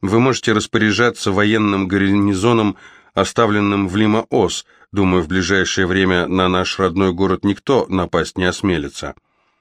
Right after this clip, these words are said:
Неожиданно в зал ворвался раскрасневшийся юноша. Он едва держался на ногах от усталости. Молодой воин был гонцом. Он часто дышал, и глаза его были чуть на выкате. Шатаясь, гонец подошел к правителю,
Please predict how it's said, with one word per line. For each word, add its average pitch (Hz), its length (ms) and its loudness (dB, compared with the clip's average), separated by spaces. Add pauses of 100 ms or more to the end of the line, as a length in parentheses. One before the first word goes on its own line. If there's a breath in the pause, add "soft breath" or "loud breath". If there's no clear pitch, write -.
(480)
Неожиданно 101 580 2
в 87 80 -4
зал 110 340 0
ворвался 98 560 0
раскрасневшийся 98 840 -2
юноша. 95 560 -2 (320 loud breath)
Он 101 140 2
едва 101 320 2
держался 104 520 0
на 101 100 2
ногах 98 340 0
от 101 140 -4
усталости. 82 680 -4 (420 soft breath)
Молодой 98 360 2
воин 117 400 2
был 117 140 0
гонцом. 113 600 0 (360 soft breath)
Он 98 160 0
часто 123 340 -4
дышал, 101 460 0
и 90 40 -2
глаза 95 320 0
его 104 180 2
были 104 220 0
чуть 95 260 -4
на 123 120 2
выкате. 104 480 -2 (360 loud breath)
Шатаясь, 117 720 0
гонец 107 580 0 (260 soft breath)
подошел 107 460 0
к - 60 -12
правителю, 101 640 0